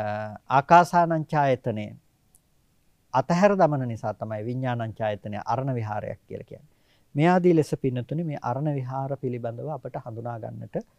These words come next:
පුළුවන්කම තිබෙනවා. එතකොට අරණ විහාරයක් කියලා කියන්නේ අර ධර්මයන් හරණය කරන නිසා, ඊට වඩා අඩු ධර්මයන්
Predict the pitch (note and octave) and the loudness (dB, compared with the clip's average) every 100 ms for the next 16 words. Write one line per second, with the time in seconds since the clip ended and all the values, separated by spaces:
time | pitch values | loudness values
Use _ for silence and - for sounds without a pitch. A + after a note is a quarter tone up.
0 | _ _ _ - A#2 A#2 A2+ - A2+ E3+ | _ _ _ -4 0 0 -2 -10 -8 -8
1 | - _ _ _ A2 G#2 - _ _ _ | -10 _ _ _ -10 -10 -12 _ _ _
2 | _ - B2+ B2 C3+ D#3+ F3 D3 E3 E3 | _ -4 -2 2 2 2 2 2 2 2
3 | D#3 - - C#3 C3 B2 A#2 E3+ C#3+ C3+ | 2 -2 -4 -4 -2 -4 -4 -4 -2 -2
4 | A2 A2+ C#3 C3 A#2 G#2+ _ _ _ - | -4 -6 -4 -4 -6 -10 _ _ _ -12
5 | - C#3 F3+ E3+ C3+ - A2+ G#2 G2 G2+ | 0 4 4 4 2 0 -4 -4 -6 -10
6 | - G2 - _ _ _ _ _ _ - | -10 -12 -14 _ _ _ _ _ _ -12
7 | A#2+ B2+ B2 B2 A#2+ A#2+ C3+ A2+ B2+ C3+ | -4 0 2 2 0 0 0 -2 -4 -4
8 | D#3 | -6